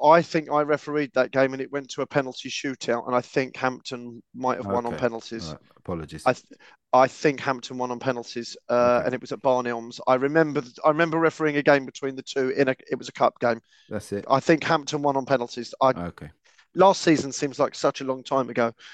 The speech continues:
Speaker 1: Um, but so, yeah, from a Wolves perspective,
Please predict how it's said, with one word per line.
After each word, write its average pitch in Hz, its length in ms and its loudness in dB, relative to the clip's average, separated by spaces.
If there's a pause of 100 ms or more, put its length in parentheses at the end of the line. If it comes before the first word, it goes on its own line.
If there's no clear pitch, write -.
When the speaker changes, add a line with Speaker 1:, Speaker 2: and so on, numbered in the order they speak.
(200)
Speaker 1:
Um, 165 480 6 (960)
but 170 100 -8
so, 196 200 4
yeah, 165 180 6
from 175 180 -2
a 175 40 4
Wolves 196 280 2
perspective, 147 600 0